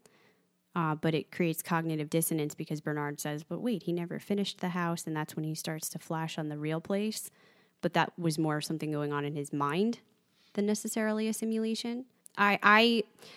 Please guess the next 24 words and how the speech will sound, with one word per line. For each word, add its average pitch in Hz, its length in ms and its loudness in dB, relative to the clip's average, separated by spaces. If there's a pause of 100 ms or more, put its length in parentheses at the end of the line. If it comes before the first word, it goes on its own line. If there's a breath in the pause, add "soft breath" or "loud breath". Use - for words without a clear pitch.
(280 loud breath)
that's 220 180 6
why 254 120 8
I 226 60 8
get 214 140 2
confused, 196 440 0
because 180 220 2
I 185 180 8
take 202 360 2
that 170 380 0
change 180 360 4
in 165 120 0
aspect 165 540 -2
ratio 165 800 -2
to - 180 -4
be 160 260 -4
more 170 500 2
of 156 500 -2 (680)
an 180 140 2
indication 226 540 6
that 196 120 2
we're 175 120 2
not 165 320 2
seeing 165 360 0
reality 143 760 -2